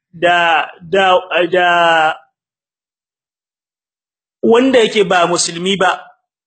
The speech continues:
idan yana son ya musulunta, to, ya kada ya kalli musulmin zamani ne, ya kar-, ya dubi shari'ar musulunci.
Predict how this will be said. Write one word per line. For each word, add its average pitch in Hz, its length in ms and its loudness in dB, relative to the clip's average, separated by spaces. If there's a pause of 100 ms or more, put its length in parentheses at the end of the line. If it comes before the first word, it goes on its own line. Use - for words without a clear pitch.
(300)
idan 208 260 0
yana 240 240 2
son 196 320 0
ya 185 80 0
musulunta, 185 480 -2
to, 185 80 0
ya 180 100 2
kada 226 180 -2
ya 196 60 2
kalli 190 240 -2
musulmin 180 400 -4
zamani 185 360 0
ne, 170 100 0 (100)
ya 170 80 -2
kar-, 180 220 -2
ya 175 100 0
dubi 180 200 -6
shari'ar 185 360 0
musulunci. 160 560 -4